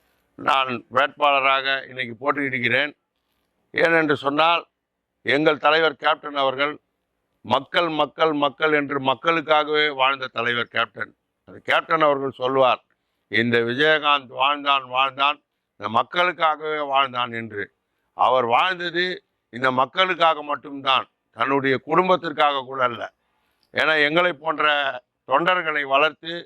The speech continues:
இந்த மக்களுக்கு நல்லதை செய்ய வேண்டும் என்று சொல்வார். அவர் கூட பல்வேறு கருத்துக்களை சொல்வார். "நான், நான் ஆட்சிக்கு வந்தால்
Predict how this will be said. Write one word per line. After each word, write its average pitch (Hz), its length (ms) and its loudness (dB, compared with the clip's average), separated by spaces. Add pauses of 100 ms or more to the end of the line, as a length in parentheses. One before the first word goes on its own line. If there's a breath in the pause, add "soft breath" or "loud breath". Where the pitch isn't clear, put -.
(420)
இந்த 131 340 0
மக்களுக்கு 165 580 -2
நல்லதை 160 440 -2
செய்ய 156 340 0
வேண்டும் 139 300 -2
என்று 127 200 -6
சொல்வார். 120 440 -2 (360)
அவர் 117 200 2
கூட 160 220 0 (300)
பல்வேறு 170 580 0
கருத்துக்களை 160 480 -2
சொல்வார். 131 480 0 (500)
"நான், 135 360 2 (380)
நான் 127 260 2
ஆட்சிக்கு 160 580 -4
வந்தால் 147 500 2